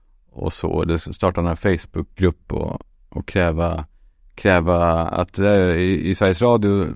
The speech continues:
nyheterna ska man prata rikssvenska. Det, jag trodde i och för sig att det var en grej de hade, att man ska prata rikssvenska.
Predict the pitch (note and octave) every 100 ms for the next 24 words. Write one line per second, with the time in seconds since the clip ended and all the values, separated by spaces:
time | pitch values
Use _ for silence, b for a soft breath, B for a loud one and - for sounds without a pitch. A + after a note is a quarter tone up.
0 | - _ _ _ F2 G#2+ F#2+ A#2 A2+ G2+
1 | G2 F#2+ F2+ F2+ F#2 F#2 G2+ - A#2+ A#2+
2 | - F#2 A#2 F#2+ G2+ - A#2+ C3+ - F2
3 | F2+ A#2+ A#2 F#2 F2 - _ _ _ -
4 | - E2+ E2 G2 F2 G2 F2+ - - -
5 | F#2 F2+ F2+ G2 E2+ E2 - D#2+ D#2 C#2